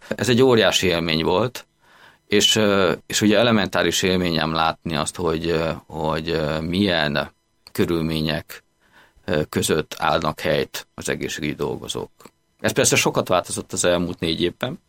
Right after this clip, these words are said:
de még van mit tenni, főleg Budapesten nem véletlenül kezdődött most az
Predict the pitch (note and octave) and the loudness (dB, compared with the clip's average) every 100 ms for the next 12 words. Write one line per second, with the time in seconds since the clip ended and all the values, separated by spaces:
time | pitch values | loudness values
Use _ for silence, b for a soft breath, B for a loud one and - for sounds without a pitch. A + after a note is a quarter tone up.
0 | _ _ - - D3 C3 A#2 G#2+ G2+ F2 | _ _ -16 -4 0 2 2 2 2 0
1 | - E2+ D#2 F#2 - A2 E2 D#2 E2 - | -2 -2 -2 -4 0 2 2 0 -2 0
2 | D2+ - D#2+ D#2 D2+ D#2+ D#2+ D#2 C#2+ D2+ | -2 0 0 0 -2 -2 -4 -4 -4 -6
3 | C#2 D2 - - - | -6 -8 -10 -10 -12